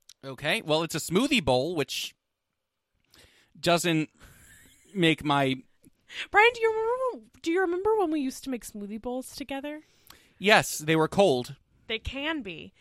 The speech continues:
Speaker 2: But this, this beautiful, uh, invention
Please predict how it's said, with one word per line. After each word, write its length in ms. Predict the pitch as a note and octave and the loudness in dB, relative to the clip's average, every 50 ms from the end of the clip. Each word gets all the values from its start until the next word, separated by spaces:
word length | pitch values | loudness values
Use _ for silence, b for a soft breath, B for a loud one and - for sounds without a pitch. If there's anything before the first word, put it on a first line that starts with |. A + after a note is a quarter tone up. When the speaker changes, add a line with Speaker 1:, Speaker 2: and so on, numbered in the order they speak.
| b b b b b b | b b b b b b
Speaker 2:
But 240 | - B3 A#3 - - _ _ _ - | 0 0 0 0 -2 _ _ _ -12
this, 680 | A3 A3 G4 G#4 E4+ A#3+ A#3 - - - - - - _ _ _ _ _ _ _ _ _ - | -4 0 2 2 2 2 0 -4 -8 -12 -14 -14 -16 _ _ _ _ _ _ _ _ _ -8
this 180 | C#4+ C#4+ - | -8 -8 -8
beautiful, 840 | A#3 A3 A#3+ A#3+ C#4+ D4 E4+ F#4 - G#4+ G#4 G#4 G#4 G4+ G4 C#4 - _ _ _ - | -10 -12 -10 -8 -6 -6 -6 -6 -4 -2 -2 0 0 0 -2 -2 -6 _ _ _ -4
uh, 160 | A#3+ A#3+ - | -2 -2 -2
invention 760 | - A3+ A#3+ A3 G#3 A#3 A#3 B3+ B3+ - D4 D4 C#4+ D4 D4+ | -2 -2 -4 -4 -4 -4 -6 -6 -6 -8 -6 -6 -6 -6 -8